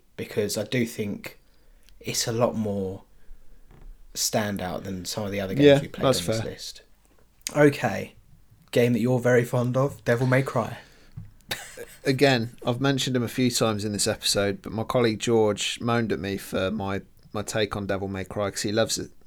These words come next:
Speaker 1: Oh,
Speaker 2: Yeah, he,
Speaker 1: really?
Speaker 2: like, it's one of his favourite games. Um,
Speaker 1: Oh, I mean, that's, that's really interesting because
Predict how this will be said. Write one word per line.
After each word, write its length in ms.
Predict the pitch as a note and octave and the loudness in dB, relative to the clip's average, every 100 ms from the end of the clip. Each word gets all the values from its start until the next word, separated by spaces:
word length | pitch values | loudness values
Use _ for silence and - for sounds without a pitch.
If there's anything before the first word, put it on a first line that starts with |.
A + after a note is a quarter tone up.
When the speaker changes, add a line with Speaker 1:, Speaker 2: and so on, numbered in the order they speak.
| - - | -20 2
Speaker 1:
Oh, 40 | C3 | 8
Speaker 2:
Yeah, 80 | C3 | 10
he, 60 | D3+ | 10
Speaker 1:
really? 140 | G#3 | 8
Speaker 2:
like, 300 | - G#2+ G2 | 8 6 2
it's 180 | A#2 A2 | -4 -2
one 120 | C3+ | 0
of 40 | B2+ | 0
his 100 | A2 | 0
favourite 320 | B2+ A#2 A2 | 2 2 2
games. 400 | A#2+ A#2 G2+ - - - - - - - | 0 0 0 -2 -4 -16 -20 -18 -16 -6
Um, 540 | - A2 G#2+ G#2+ G#2 - - | 0 2 2 0 -4 -10 -2
Speaker 1:
Oh, 160 | E3 F#3 - | 4 4 6
I 80 | |
mean, 260 | F3 F#3+ F3 | 4 4 4
that's, 240 | - A3+ - | 6 6 6
that's 260 | - G#3 | 4 4
really 220 | G3+ F#3 F3+ | 6 4 4
interesting 500 | F#3 C#3 B2+ A#2+ G#2+ | 4 2 2 0 -2
because 420 | G#2+ C#3 B2+ | -2 -2 -2